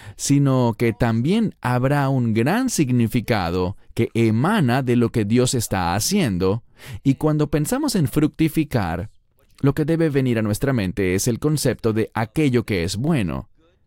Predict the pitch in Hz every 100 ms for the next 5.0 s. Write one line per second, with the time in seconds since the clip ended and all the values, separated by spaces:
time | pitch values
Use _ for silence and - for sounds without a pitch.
0 | _ _ _ - 92 110 151 151 117 104
1 | 107 90 73 73 - - _ _ _ _
2 | _ _ 151 160 185 _ - - - -
3 | - - 170 180 196 247 196 165 165 131
4 | 113 113 117 104 95 117 90 78 78 82